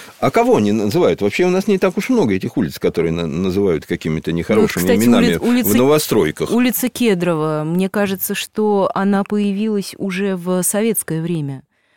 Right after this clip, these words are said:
Speaker 2: Ведь это же район академический, он довольно такой
Speaker 1: Ну, мо-, ну, может быть, и в советское время, потому что тогда здесь еще деревень-,
Speaker 2: Недавняя
Speaker 1: деревни
Speaker 2: застройка,
Speaker 1: были
Speaker 2: да.
Speaker 1: на этом месте. Ч-, ч-, что тут здесь могло быть тогда?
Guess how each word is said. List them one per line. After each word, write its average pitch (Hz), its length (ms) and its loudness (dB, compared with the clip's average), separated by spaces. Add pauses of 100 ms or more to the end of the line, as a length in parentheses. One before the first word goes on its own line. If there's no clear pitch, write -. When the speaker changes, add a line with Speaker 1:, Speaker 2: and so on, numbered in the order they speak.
(200)
Speaker 2:
Ведь 170 160 -6
это 185 160 -4
же 175 80 -4
район 196 380 -2
академический, 180 640 -4
он 165 160 -2
довольно 165 840 -4 (320)
такой 147 520 -6 (540)
Speaker 1:
Ну, 87 260 0
мо-, 90 240 0
ну, 87 180 0
может 85 380 0
быть, 107 180 -2
и 135 60 2
в - 80 -4
советское 175 480 2
время, 76 340 0
потому 82 380 -2
что - 160 -10
тогда 87 340 0
здесь 87 240 -4
еще 95 220 -4
деревень-, 214 380 4
Speaker 2:
Недавняя 175 360 2
Speaker 1:
деревни 277 160 4 (120)
Speaker 2:
застройка, 160 160 0
Speaker 1:
были 160 180 0
Speaker 2:
да. - 100 2
Speaker 1:
на 185 120 2
этом 90 200 -2
месте. 78 380 -4 (880)
Ч-, - 100 -20 (180)
ч-, - 140 -14 (100)
что - 200 -6
тут - 160 -12
здесь 73 200 -8
могло 78 340 -4
быть 71 240 -6
тогда? 71 360 -8